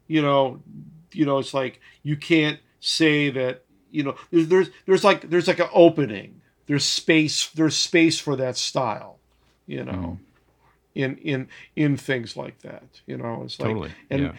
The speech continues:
Speaker 1: and when there's space for your style, and the, and, and you could really <laughs> play too. I mean, you can't just have style without, without, without, like, you know, you know, all the rest of it, right? The,
Speaker 2: Right,
Speaker 1: if there's,
Speaker 2: right.
Speaker 1: if there's a space for it, then, then, like,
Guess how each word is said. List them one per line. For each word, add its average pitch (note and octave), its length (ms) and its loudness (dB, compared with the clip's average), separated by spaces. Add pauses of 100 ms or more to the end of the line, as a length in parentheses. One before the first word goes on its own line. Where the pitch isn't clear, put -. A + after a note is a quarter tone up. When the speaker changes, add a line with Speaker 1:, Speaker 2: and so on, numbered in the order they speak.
(140)
Speaker 1:
and D3+ 120 0
when D#3+ 120 2
there's D#3+ 180 0
space F3+ 340 0
for F3+ 160 -2
your D3 140 -2
style, D#3+ 720 0 (180)
and G#3+ 140 2
the, G#3+ 180 -6 (280)
and, D#3 260 2 (320)
and D#3 300 2 (200)
you E3 140 2
could C#3 180 0
really C3+ 200 2
<laughs> - 140 -8
play D#3 340 4
too. D3 340 4
I B2 100 -4
mean, B2+ 280 -8
you A#2 60 -12
can't B2+ 200 -6
just D#3 140 -12
have A#2+ 120 -8
style A#2+ 300 -4
without, A#2+ 320 -8 (300)
without, C3+ 360 -2
without, C#3 400 0
like, A#2+ 320 -6
you B2+ 120 -6
know, A2 320 -6 (360)
you C3 100 -8
know, A#2+ 80 -4
all A#2 160 -2
the A2+ 100 -8
rest C3 320 -4
of B2+ 140 -12
it, - 200 -14
right? F#2+ 420 -12
The, - 140 -14 (180)
Speaker 2:
Right, G2 120 -10
Speaker 1:
if - 80 -10
there's, D3 200 -2
Speaker 2:
right. E2 200 -8
Speaker 1:
if E3 140 0
there's D#3 220 -2
a D3 60 -6
space D3+ 380 -2
for C#3+ 300 -4
it, D3+ 160 -8
then, C3+ 360 -6
then, C3 360 -6
like, B2+ 360 -6